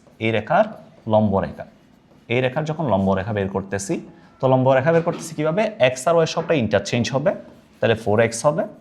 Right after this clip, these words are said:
থ্রি ওয়াই হবে, ওয়াই সামনে মাইনাস থাকলে প্লাস হবে, আর কনস্ট্যান্টটাকে প্লাস কে করে দিব equals to zero। এখন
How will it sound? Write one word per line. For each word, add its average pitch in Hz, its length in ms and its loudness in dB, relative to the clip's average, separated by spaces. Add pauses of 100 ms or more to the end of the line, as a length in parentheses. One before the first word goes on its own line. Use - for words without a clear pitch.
(160)
থ্রি - 220 0
ওয়াই 82 220 4
হবে, - 180 -4 (460)
ওয়াই 117 220 8
সামনে 151 240 -2
মাইনাস 113 300 2
থাকলে 202 240 0 (300)
প্লাস 113 260 4
হবে, - 180 -6 (400)
আর 110 60 4 (120)
কনস্ট্যান্টটাকে 127 540 -2
প্লাস 92 140 6 (100)
কে 95 80 -2 (100)
করে 101 160 0
দিব 147 100 -2 (380)
equals - 260 -2
to 113 120 -2
zero। 92 160 -4 (480)
এখন - 240 2